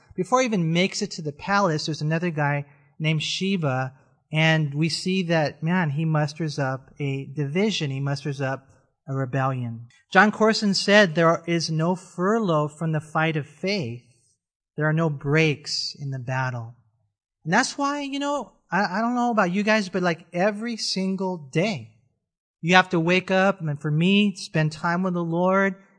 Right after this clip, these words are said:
get on my knees and pray, you know, and even throughout the day, just every moment, you're always on guard.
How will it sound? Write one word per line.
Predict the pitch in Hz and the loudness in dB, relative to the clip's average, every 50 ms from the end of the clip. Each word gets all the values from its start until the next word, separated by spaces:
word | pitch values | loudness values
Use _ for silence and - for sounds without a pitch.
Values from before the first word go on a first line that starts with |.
| _ - 147 | _ -6 -2
get | 139 165 170 | 2 4 6
on | 175 180 185 | 6 6 6
my | 185 180 175 | 4 4 2
knees | 170 170 180 185 190 202 202 170 - | 2 0 0 2 2 0 0 0 0
and | 147 139 127 | -2 -2 -4
pray, | - - - - 165 170 180 185 196 202 220 226 220 - _ _ _ _ _ _ _ _ - | -6 -4 -2 2 2 4 4 2 2 0 -2 -4 -6 -10 _ _ _ _ _ _ _ _ -2
you | 170 | 2
know, | 185 202 208 214 | 4 4 4 4
and | - 185 185 180 180 180 | 4 2 2 4 4 4
even | 185 214 202 220 214 202 | 4 4 4 4 2 2
throughout | 202 - 190 180 175 175 180 190 220 214 - | 2 0 2 4 6 6 8 6 6 4 0
the | - 185 | -6 -8
day, | 151 135 151 143 135 131 131 127 120 120 _ _ _ _ _ _ _ - | -6 -2 -2 -2 -2 -2 -4 -8 -10 -12 _ _ _ _ _ _ _ -10
just | 156 - - - - | -10 -10 -10 -6 -2
every | 165 180 190 180 208 196 | 0 0 2 2 0 0
moment, | 196 185 175 175 185 190 185 180 160 143 127 | 0 2 2 2 2 2 2 2 0 -2 -2
you're | 123 123 - - | -4 -8 -8 -6
always | 175 185 208 220 226 214 196 175 | -4 -4 -2 0 0 0 0 0
on | 196 190 180 175 151 | 0 0 0 -2 -2
guard. | 143 151 156 170 185 175 147 120 107 107 | -2 -2 0 0 0 -2 -2 -4 -8 -10